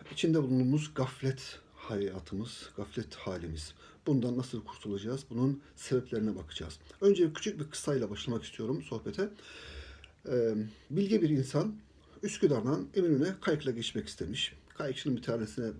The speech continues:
binmiş. Demiş, "Kayıkçı sür karşıya." Kayıkçıyla giderken sohbete katılmışlar. Demiş, "Kayıkçı, Farsça bilir misin?" demiş. "Yok efendim." demiş, "Zaten Türkçeyi zor biliyoruz."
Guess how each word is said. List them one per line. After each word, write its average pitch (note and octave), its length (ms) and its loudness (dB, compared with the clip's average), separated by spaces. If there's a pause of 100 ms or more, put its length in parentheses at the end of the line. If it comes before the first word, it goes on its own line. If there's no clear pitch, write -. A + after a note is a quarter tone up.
binmiş. C#3+ 420 2 (120)
Demiş, C3+ 220 0
"Kayıkçı D3 300 0
sür F3+ 320 10 (220)
karşıya." D3+ 540 0 (760)
Kayıkçıyla D#3+ 440 2
giderken D3+ 400 2
sohbete D3+ 380 2
katılmışlar. B2 760 2
Demiş, D3 200 2
"Kayıkçı, D#3 500 0 (840)
Farsça D3+ 340 2
bilir F3+ 160 10
misin?" D3+ 280 4
demiş. A#2 420 0
"Yok G#2+ 200 -2
efendim." B2+ 420 2
demiş, B2 180 0
"Zaten B2+ 280 0
Türkçeyi C3+ 340 2
zor B2 240 4
biliyoruz." B2+ 440 2